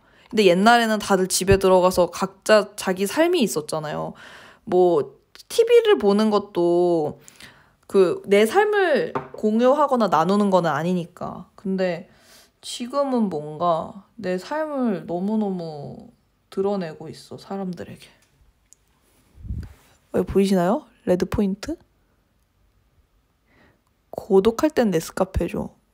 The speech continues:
맞습니다. 카메라 조정 중. <laughs> 다른 색 잉크.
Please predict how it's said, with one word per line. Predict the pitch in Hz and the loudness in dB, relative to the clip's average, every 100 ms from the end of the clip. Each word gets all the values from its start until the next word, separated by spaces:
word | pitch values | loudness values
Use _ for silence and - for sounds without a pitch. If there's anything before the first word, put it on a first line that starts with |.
| _ | _
맞습니다. | - 180 - - 180 180 - - - _ _ _ _ _ _ _ - _ _ _ _ _ | -10 -8 -6 -6 -6 -8 -12 -16 -18 _ _ _ _ _ _ _ -20 _ _ _ _ _
카메라 | - 240 214 202 | -12 -4 0 0
조정 | 196 - - - | 0 -6 -10 -10
중. | - 190 - - _ _ _ _ _ _ _ _ _ _ _ _ _ _ _ - | -14 -16 -20 -20 _ _ _ _ _ _ _ _ _ _ _ _ _ _ _ -18
<laughs> | - - - - - 294 262 247 - - - - 208 - 220 220 202 - - _ _ _ _ _ _ _ _ _ _ _ _ _ _ _ | -16 -18 -20 -14 -8 -8 -8 -12 -10 -4 -4 -4 -6 -2 -2 -2 -6 -8 -20 _ _ _ _ _ _ _ _ _ _ _ _ _ _ _
다른 | - 180 180 170 | -4 0 0 0
색 | 196 202 | -2 -4
잉크. | 175 190 - | -6 -10 -12